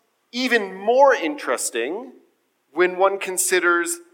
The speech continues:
the story that immediately precedes this one, which is the story I alluded to a moment ago when I said that Lot and Abram, who traveled together from Abram's birthplace, had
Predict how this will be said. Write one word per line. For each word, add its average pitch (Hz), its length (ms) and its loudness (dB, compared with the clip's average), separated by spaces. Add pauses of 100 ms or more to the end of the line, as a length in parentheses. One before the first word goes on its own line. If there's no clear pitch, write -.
the 165 80 -6
story 190 440 0
that 175 240 2
immediately 202 1040 -8
precedes 233 640 -4
this 120 260 -6
one, 92 240 -14 (1080)
which 185 140 -4
is - 120 -2
the 175 100 -8
story 226 360 6
I 196 100 6
alluded 214 440 0
to 202 200 0
a 175 60 6
moment 240 420 6
ago 190 260 4
when 185 120 4
I 180 80 4
said 202 320 2 (640)
that 180 440 2
Lot 226 320 6
and 180 140 2
Abram, 180 640 4 (840)
who 185 120 -8
traveled 226 520 4
together 220 400 6
from 196 180 2
Abram's 190 380 4
birthplace, - 1080 0 (1120)
had 214 360 4